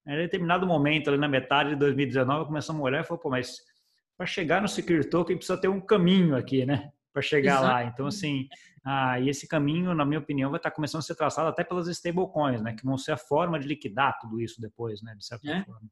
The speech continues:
Speaker 2: exatamente.
Speaker 1: Então,
Speaker 2: Eu,
Speaker 1: assim,
Speaker 2: eu...
Speaker 1: E é o caminho um pouco do que você tá fazendo e o que eu vejo no, no mercado também, né? Você tá vendo um, um aumento grande de stablecoins e a parte de security tokens vindo um pouco atrás ali, né? Então, assim que você já tiver um mercado de liquidação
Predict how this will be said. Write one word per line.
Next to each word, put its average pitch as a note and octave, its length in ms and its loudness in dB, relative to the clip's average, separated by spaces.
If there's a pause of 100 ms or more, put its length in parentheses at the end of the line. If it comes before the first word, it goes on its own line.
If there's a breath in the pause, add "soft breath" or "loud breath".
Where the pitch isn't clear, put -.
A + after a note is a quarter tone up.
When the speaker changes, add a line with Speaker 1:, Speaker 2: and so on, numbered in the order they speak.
Speaker 2:
exatamente. D#3 520 -6
Speaker 1:
Então, C#3 120 -2
Speaker 2:
Eu, D#3+ 40 2
Speaker 1:
assim, D3+ 160 0
Speaker 2:
eu... C3 360 2 (480)
Speaker 1:
E C3+ 80 2
é C#3+ 60 4
o D3+ 40 2
caminho E3 280 2
um - 20 -2
pouco E3+ 220 0
do D#3 60 -6
que - 60 -10
você E3+ 80 -2
tá D#3 120 2
fazendo C#3 460 0
e - 40 2
o A2+ 40 -4
que - 60 -10
eu C#3+ 80 2
vejo C#3 220 2
no, D3+ 240 -2
no C3 140 -2
mercado C3 560 0
também, A2+ 320 -8
né? A2 80 -8
Você A2 140 -14
tá B2 100 -6
vendo C3+ 180 -2
um, C3 380 -6
um B2 40 -4
aumento C3+ 520 0
grande C3+ 280 0
de A#2+ 60 -6
stablecoins C3+ 840 -4
e E3+ 40 -4
a D#3 60 -2
parte D3 300 -2
de - 60 -18
security C#3+ 260 -8
tokens D3 320 -4
vindo E3 480 -2 (380)
um D3 100 -12
pouco D#3+ 240 0
atrás C#3+ 480 4
ali, B2 280 0
né? A2+ 140 -10
Então, A2 180 -12
assim D3 180 -10
que - 80 -16
você G3+ 80 -2
já F#3 60 0
tiver D3+ 240 -2
um D3 40 2
mercado C3 440 0
de A#2+ 80 -4
liquidação C3 880 -4